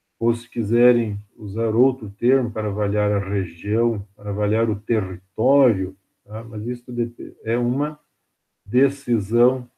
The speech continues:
teórica que nós temos que tomar a partir do nosso entendimento do mundo, da nossa visão de mundo. Então, é preciso fazer o quê? Primeiro, pensar,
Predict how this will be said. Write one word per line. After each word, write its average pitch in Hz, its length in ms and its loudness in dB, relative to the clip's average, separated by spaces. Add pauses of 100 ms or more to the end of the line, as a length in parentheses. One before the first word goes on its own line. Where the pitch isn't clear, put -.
(160)
teórica 127 800 6
que 110 120 -12
nós 104 200 -8
temos 110 280 -12
que 107 120 -20
tomar 107 460 -8
a 127 60 -18 (400)
partir 113 440 0 (180)
do 120 380 0
nosso 131 400 2
entendimento 110 880 -2
do 92 120 -14
mundo, 90 220 -18 (180)
da 107 80 -18
nossa 104 480 -8 (600)
visão 107 540 2
de 95 120 -4
mundo. 90 340 -10 (500)
Então, 139 300 -12 (1700)
é 127 100 0
preciso 131 480 -2
fazer 120 440 4
o 107 100 0
quê? 95 260 -12 (640)
Primeiro, 180 640 8 (720)
pensar, 123 800 -4